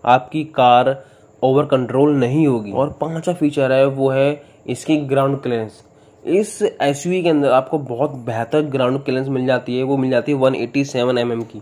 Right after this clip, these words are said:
जिससे कि आप थोड़ी बहुत इससे ऑफ रोडिंग कर सकते हैं और आपको किसी भी तरीके से कोई परेशानी नहीं होगी ऊबड़ खाबड़ या फिर ख़राब रास्तों में इसको ले जाने में।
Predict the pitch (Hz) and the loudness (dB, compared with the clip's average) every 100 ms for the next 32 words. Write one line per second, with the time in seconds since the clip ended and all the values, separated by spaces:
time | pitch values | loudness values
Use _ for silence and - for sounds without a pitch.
0 | - 123 - 156 147 139 139 139 135 135 | -12 -10 -6 2 6 6 4 -2 0 0
1 | 139 139 147 123 127 135 139 135 139 143 | -4 -2 0 0 0 0 0 4 4 2
2 | 143 131 135 135 113 131 143 139 - - | -4 -2 0 0 4 4 2 -4 -12 -20
3 | - - - 117 120 143 143 147 139 165 | -20 -8 0 0 0 -6 -6 -8 -6 -2
4 | 151 135 123 131 139 - 131 135 - 117 | -2 -2 -4 -6 -8 -2 0 2 0 -2
5 | 127 135 127 135 135 120 131 131 123 120 | -2 0 2 2 2 0 -2 -4 -4 -4
6 | 120 120 123 123 123 120 135 - 123 120 | 0 2 2 2 0 0 -4 -2 2 4
7 | 117 120 - 123 120 - - 139 123 117 | 4 0 -2 -2 -2 -4 -4 -2 0 0
8 | 117 120 110 | 0 0 -2